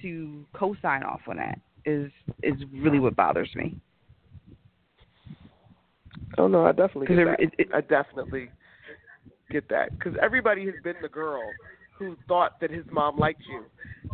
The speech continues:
Speaker 2: and then found out that mom knew that he had four other girlfriends, two other girlfriends, and you were just one of multiple, and you had no idea. And everybody's been that girl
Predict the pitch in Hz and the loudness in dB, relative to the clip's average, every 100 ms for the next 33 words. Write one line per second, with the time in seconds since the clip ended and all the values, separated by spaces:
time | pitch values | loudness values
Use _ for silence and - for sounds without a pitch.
0 | - 160 147 143 139 135 131 - - 160 | -10 -6 -6 -6 -6 -10 -12 -14 -6 -6
1 | 147 - 165 151 147 143 - 139 151 147 | -6 0 2 4 4 2 2 -4 2 2
2 | 160 156 139 139 143 147 135 135 - - | 2 0 -2 -6 -4 0 0 0 -8 0
3 | 156 135 139 135 147 151 - 131 127 - | 4 4 2 -2 -2 -2 0 0 0 -8
4 | - - - 151 135 120 143 156 127 120 | -16 -12 -2 2 2 4 2 2 0 -2
5 | 127 127 _ 139 131 123 123 - - - | -6 -14 _ -2 4 4 4 -2 -18 -20
6 | _ - - - - - 135 135 143 139 | _ -20 -20 -14 -6 -4 -4 -6 0 4
7 | 131 131 143 143 110 127 123 101 127 127 | 4 4 2 2 -2 0 2 0 -4 -4
8 | 139 131 127 127 123 110 117 - - _ | 0 2 2 2 0 -2 -10 -10 -16 _
9 | - 131 131 139 131 - 165 147 120 - | -4 -2 2 0 0 0 2 2 0 0
10 | 123 113 | -2 -2